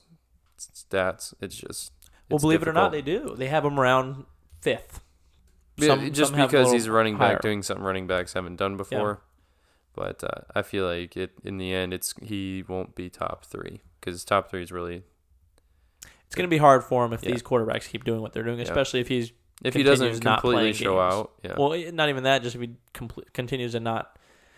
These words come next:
Speaker 2: 'cause if
Speaker 1: Play
Speaker 2: he had
Speaker 1: full
Speaker 2: played
Speaker 1: games.
Speaker 2: every minute of every game, he could be potentially number one or two right now.
Speaker 1: Right.
Speaker 2: Honestly. 'Cause, I mean, if he, <laughs> if he has, and he's got eighteen touchdowns right now, he could potentially have as many touchdowns as these quarterbacks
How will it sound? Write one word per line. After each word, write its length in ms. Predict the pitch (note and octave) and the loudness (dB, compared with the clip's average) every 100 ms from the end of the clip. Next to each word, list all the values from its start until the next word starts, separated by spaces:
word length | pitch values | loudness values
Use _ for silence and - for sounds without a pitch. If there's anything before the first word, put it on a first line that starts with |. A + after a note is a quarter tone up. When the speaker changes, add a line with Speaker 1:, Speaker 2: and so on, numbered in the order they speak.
| _ | _
Speaker 2:
'cause 140 | - D#3 | -6 0
if 60 | |
Speaker 1:
Play 60 | D3+ | 2
Speaker 2:
he 60 | F#3+ | 6
had 60 | |
Speaker 1:
full 60 | F#3+ | 6
Speaker 2:
played 180 | E3+ C3+ | 6 8
Speaker 1:
games. 100 | C3 | 8
Speaker 2:
every 280 | C3+ C#3+ C#3 | 6 2 -2
minute 380 | C#3 B2+ A#2 A#2 | -4 -2 -2 -2
of 120 | A#2+ | -2
every 220 | A#2 A#2 | 0 -2
game, 440 | A2+ A#2 A#2+ B2 - _ _ _ | -2 -2 -4 -8 -14 _ _ _
he 180 | - C3+ | -8 -6
could 120 | A#2 | -6
be 100 | A2+ | -8
potentially 460 | A2+ - A2 A2 A2+ | -8 -8 -10 -10 -12
number 160 | G#2+ G#2+ | -8 -8
one 160 | G#2+ | -8
or 60 | - | -10
two 200 | - - | -12 -10
right 180 | - - | -10 -12
now. 180 | - - - | -16 -20 -8
Speaker 1:
Right. 260 | F#2+ F2+ F2+ - | -6 -6 -8 -6
Speaker 2:
Honestly. 440 | G2+ F2 - - - - _ _ _ | -6 -6 -12 -18 -20 -20 _ _ _
'Cause, 280 | - A#2+ A#2+ - | -14 -10 -10 -8
I 40 | |
mean, 200 | C3+ B2 A#2+ | -8 -8 -8
if 120 | - | -10
he, 180 | - - - - _ | -10 -12 -16 -20 _
<laughs> 340 | _ - - | _ -20 -16
if 80 | - | -4
he 120 | C#3+ | 2
has, 420 | C#3+ F#3+ D#3 B2+ C3+ | 6 6 6 4 2
and 120 | C3+ | -2
he's 120 | D3+ | -2
got 120 | E3+ | 0
eighteen 300 | D3 D3 - | 0 -4 -6
touchdowns 340 | C#3 C3 C3+ B2+ | -2 -2 -2 -4
right 180 | A#2+ | -4
now, 600 | A#2+ C3+ E3+ C3 A#2+ A#2 - _ _ _ _ _ _ | -2 0 2 2 -2 -10 -14 _ _ _ _ _ _
he 140 | A3 | -14
could 120 | - | -10
potentially 380 | - - C#3 B2+ | -12 -8 -8 -6
have 220 | A#2 A2+ - _ | -6 -8 -14 _
as 180 | A#2+ A2+ | -8 -6
many 240 | A#2 A2+ | -8 -12
touchdowns 420 | A2+ - A#2 B2+ A#2+ | -12 -12 -8 -4 -2
as 100 | A#2 | -2
these 160 | A#2 | -4
quarterbacks 580 | - E3+ F#3 - - - | 2 2 2 -6 -12 -20